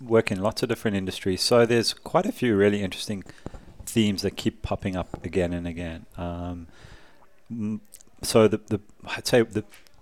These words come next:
four or five biggest ones are, um,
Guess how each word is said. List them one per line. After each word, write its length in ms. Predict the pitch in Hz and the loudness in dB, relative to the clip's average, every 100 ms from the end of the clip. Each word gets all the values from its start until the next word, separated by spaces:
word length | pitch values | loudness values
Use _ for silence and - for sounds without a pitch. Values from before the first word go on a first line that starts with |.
| - - - - | -20 -20 -20 -20
four 240 | - 151 | 4 8
or 60 | 139 | 8
five 260 | - 107 | 6 2
biggest 320 | 95 101 101 - | 4 4 2 0
ones 340 | 87 87 85 | -6 -6 -6
are, 400 | 87 85 87 85 - - - - - | -4 -2 -2 -6 -8 -20 -20 -20 -10
um, 400 | 92 87 85 87 | -6 -4 -6 -12